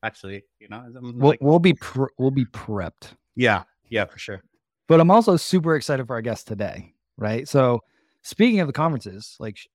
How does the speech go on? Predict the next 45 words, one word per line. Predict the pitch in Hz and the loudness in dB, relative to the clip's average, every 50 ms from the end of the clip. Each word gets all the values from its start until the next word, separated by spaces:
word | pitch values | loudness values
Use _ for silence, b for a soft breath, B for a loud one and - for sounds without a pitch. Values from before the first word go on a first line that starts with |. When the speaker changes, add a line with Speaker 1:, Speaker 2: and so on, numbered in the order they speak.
| _ _ | _ _
Speaker 2:
she, | - - - 160 180 - _ | -16 -8 -6 -6 -6 -6 _
she's | - - - 165 165 156 | -12 -8 -6 -4 -2 0
been | 165 151 127 | 0 0 0
down. | 110 117 110 104 107 127 131 - _ _ | 0 -4 -6 -6 -6 -8 -10 -10 _ _
She's, | _ - - 131 131 120 - 180 - | _ -16 -12 -10 -10 -10 -12 -16 -20
she | - - - 127 | -18 -16 -16 -14
showed | - - 135 120 120 117 | -10 -8 -8 -6 -6 -6
up | 110 120 123 _ _ _ _ - | -6 -6 -8 _ _ _ _ -10
and, | 127 123 120 120 117 117 113 | -8 -6 -6 -4 -4 -4 -4
uh, | 113 113 117 117 117 107 | -4 -4 -4 -4 -6 -8
she's | - - - 143 143 | -10 -10 -8 -6 -4
been | 143 156 131 | -2 -2 -4
crushing | 113 - 135 135 139 - - 107 | -4 -4 -4 -4 -4 -4 -6 -12
it. | 95 98 113 - | -12 -14 -16 -14
So | - 135 123 123 123 120 117 - _ _ _ _ _ - | -10 -8 -8 -6 -6 -8 -10 -12 _ _ _ _ _ -4
today | - 139 135 143 160 175 160 | -2 0 2 4 4 2 2
on | - 143 147 143 | 2 0 0 0
the | 123 | 0
show, | - - - - 160 156 147 131 | -2 -6 -4 0 2 4 4 4
we've | 120 131 123 113 | 2 0 -2 0
got | 139 127 110 - | 0 -2 -2 -2
Leslie | 104 117 131 123 - - 156 151 135 - | -4 -4 -4 -4 -4 -4 -6 -6 -6 -4
Ann | 143 139 139 131 131 | -2 0 2 2 2
Morris | 120 113 113 123 135 127 117 - | 0 -2 -2 -2 -4 -4 -6 -8
with | - 101 95 90 | -12 -16 -14 -14
us. | 90 95 123 - - - - - _ _ _ _ _ - | -12 -12 -14 -14 -16 -20 -20 -20 _ _ _ _ _ -6
And | 135 131 127 127 123 | -4 -2 -2 -2 -4
she's | - - 165 165 151 151 | -4 -2 -2 -2 0 0
originally | 143 139 175 185 208 208 185 | 2 4 4 4 6 4 4
from | - 175 160 | 2 0 -2
California | - 165 151 143 131 - 135 127 127 127 131 143 | 0 2 2 2 0 0 -2 -4 -2 -2 -2 -2
and | 147 143 | -2 -2
began | 127 123 113 127 143 143 139 | -4 -6 -4 -2 -2 -2 -2
her | 127 135 120 | -2 -4 -6
Smoky | - - - - 131 131 143 143 - 143 131 | -8 -12 -14 -10 -10 -8 -8 -8 -6 -4 -4
Mountain | 120 117 139 - - 147 | -2 -2 -2 -4 -4 -6
investing | 127 117 110 110 107 - - - 120 117 | -8 -6 -6 -8 -10 -12 -12 -10 -10 -10
journey | 110 110 110 107 110 110 113 127 135 151 | -8 -8 -10 -10 -8 -8 -8 -8 -10 -12
while | 196 - 127 123 120 117 | -12 -8 -4 -4 -2 -2
living | 120 135 147 143 156 156 151 | 0 0 0 0 0 0 0
and | 143 135 123 | 0 0 0
working | 127 131 131 - - 135 127 | 0 -2 -2 -2 -2 -2 -2
in | 120 117 | 0 -2
Los | 113 117 120 123 120 - 127 | -2 -2 0 -2 -2 -2 -4
Angeles. | 117 110 107 98 92 90 104 175 - - | -6 -6 -6 -6 -8 -8 -10 -10 -12 -14